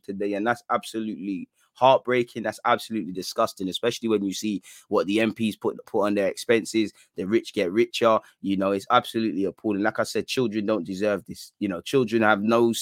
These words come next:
have done nothing wrong but being born. They're not, you know, they're, they're clearly too young to get a job and improve their finances and buy food themselves. You know, they, they, you literally, it's luck of the draw. You can't help who you're born or where you're born,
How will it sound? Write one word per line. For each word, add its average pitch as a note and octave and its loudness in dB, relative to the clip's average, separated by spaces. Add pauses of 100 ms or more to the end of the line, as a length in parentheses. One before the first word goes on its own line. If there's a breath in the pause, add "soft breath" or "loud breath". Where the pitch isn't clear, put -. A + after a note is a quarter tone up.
(160)
have G#2 0
done A#2 8
nothing C3 2
wrong A2 4
but G2+ 0
being G#2+ 2
born. G#2 2
They're G2+ 4
not, B2 4
you A2 -2
know, G2+ 0
they're, A2+ 4
they're G#2+ 4 (260)
clearly D3+ 2
too B2+ -2
young A2 0
to G#2+ -6
get G#2+ 2
a G#2+ 2
job G#2 0
and G#2 -2
improve A2 -4
their G#2+ 0
finances G#2+ 2
and G2 -2
buy G#2 2
food G#2 -4
themselves. G#2+ -2 (260 loud breath)
You G#2 0
know, F#2+ 0
they, G2 2 (580)
they, A2 -4
you A#2+ 0
literally, C3 0
it's - -4
luck - 4
of B2 2
the A2 2
draw. C#3 2
You A#2 2
can't A#2+ 4
help C3+ 0
who D#3 -6
you're B2+ 0
born B2 -2
or G#2+ 2
where B2+ 6
you're A#2 2
born, A#2+ 0